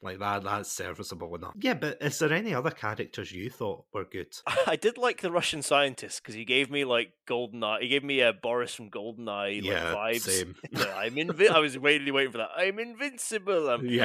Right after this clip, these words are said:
Speaker 2: I'm
Speaker 1: Yeah.
Speaker 2: kind of gutted he didn't say that, or something words to that effect, but he was kind of fun for what he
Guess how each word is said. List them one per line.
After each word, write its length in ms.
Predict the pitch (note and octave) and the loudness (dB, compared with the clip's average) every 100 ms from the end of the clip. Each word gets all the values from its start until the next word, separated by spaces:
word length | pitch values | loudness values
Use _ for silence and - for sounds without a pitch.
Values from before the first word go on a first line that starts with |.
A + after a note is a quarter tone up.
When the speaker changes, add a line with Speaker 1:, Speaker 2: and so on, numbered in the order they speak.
| G2 | 4
Speaker 2:
I'm 120 | G2 | 4
Speaker 1:
Yeah. 60 | |
Speaker 2:
kind 200 | G2 E3 | 8 8
of 100 | E3+ | 6
gutted 280 | D3 D3 C#3+ | 4 2 2
he 60 | B2+ | -2
didn't 280 | A2+ A2+ A#2+ | -4 -6 -8
say 240 | - G2+ | -6 -4
that, 240 | G#2+ A2 - | -2 -2 -2
or 120 | B2 | -8
something 500 | G#2+ B2 A2 A2+ A2+ | -6 -8 -8 -12 -14
words 300 | G#2+ G#2 G#2 - | -8 -6 -6 -8
to 100 | G#2+ | -6
that 160 | G2 | -6
effect, 400 | F#2 G#2 G#2+ - - | -6 -8 -10 -10 -6
but 140 | A#2+ | -6
he 120 | B2+ D#3+ | -4 -4
was 120 | E3 | -2
kind 180 | - B2 | 2 2
of 80 | G#2 | 0
fun 240 | G#2+ G#2 | -6 -8
for 100 | G2 G#2 | -10 -10
what 160 | G#2 | -8
he 80 | G2 | -10